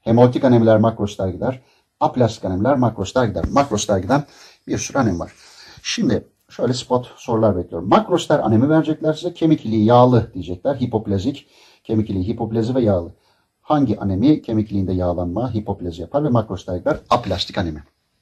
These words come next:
B on iki eksikliğinde makrostar anemi olur ama kemik iliği nasıldır? Hiperselülerdir. Aplastik anemi ile B on iki eksikliği, evet, her ikisi de makrostar anemi yapabilir ama aplastik anemide kemik iliği hiposelüler veya hipoplaziktir ve aşırı yağlanma vardır. B on iki eksikliğinin kemik iliği hiperselülerdir. Böyle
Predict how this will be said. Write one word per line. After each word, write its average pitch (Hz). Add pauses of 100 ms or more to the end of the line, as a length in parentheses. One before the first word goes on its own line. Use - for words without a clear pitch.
(400)
B 120
on 175
iki 185
eksikliğinde 170 (680)
makrostar 147
anemi 135
olur 175 (120)
ama 123
kemik 127
iliği 110
nasıldır? 104
Hiperselülerdir. 95 (280)
Aplastik -
anemi 101
ile 139 (360)
B 151
on 180
iki 143
eksikliği, 117
evet, -
her 165
ikisi 123
de 120
makrostar 117
anemi 101
yapabilir 110 (220)
ama 196
aplastik -
anemide 151
kemik 123
iliği 104
hiposelüler 120
veya 107
hipoplaziktir 101
ve 101
aşırı 101
yağlanma 98
vardır. 131 (320)
B 151
on 131
iki 123
eksikliğinin 101
kemik 110
iliği 92
hiperselülerdir. 120
Böyle 110